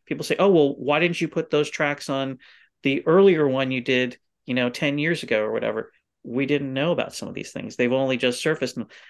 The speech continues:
I'm still finding out about a lot of my favorite artists. And that's really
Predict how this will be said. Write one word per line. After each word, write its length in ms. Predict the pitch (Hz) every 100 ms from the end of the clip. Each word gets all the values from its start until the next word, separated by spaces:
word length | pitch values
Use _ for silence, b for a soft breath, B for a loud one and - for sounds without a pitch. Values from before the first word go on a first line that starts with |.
| b -
I'm 180 | 147
still 180 | 165 180
finding 320 | 175 147 139
out 120 | 131 127
about 280 | 123 120 -
a 60 | 135
lot 200 | 131 151
of 80 | 143
my 100 | 117
favorite 320 | 123 113 117
artists. 300 | 113 117 -
And 100 | 135
that's 360 | 165 185 - - _ _
really 460 | 127 160 139 123